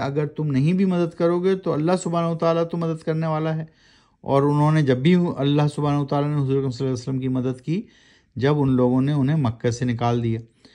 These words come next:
जिन्होंने कुफ्र किया, इनकार किया, जब वो था दो में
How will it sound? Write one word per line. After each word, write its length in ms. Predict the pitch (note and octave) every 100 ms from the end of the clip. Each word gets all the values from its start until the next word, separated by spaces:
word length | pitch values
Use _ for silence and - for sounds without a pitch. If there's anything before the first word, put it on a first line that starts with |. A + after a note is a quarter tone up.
| _ _ C3
जिन्होंने 340 | D3+ F3 F3
कुफ्र 320 | F3 G3+ G3+
किया, 340 | F#3 F3 F3+ F3
इनकार 440 | E3 D3+ E3 E3+
किया, 300 | D#3+ E3+ D#3+
जब 260 | D3+ D#3 D3+
वो 120 | D#3+
था 240 | D#3+ D#3 D3+ B2
दो 200 | D#3 E3+
में 300 | E3 D#3+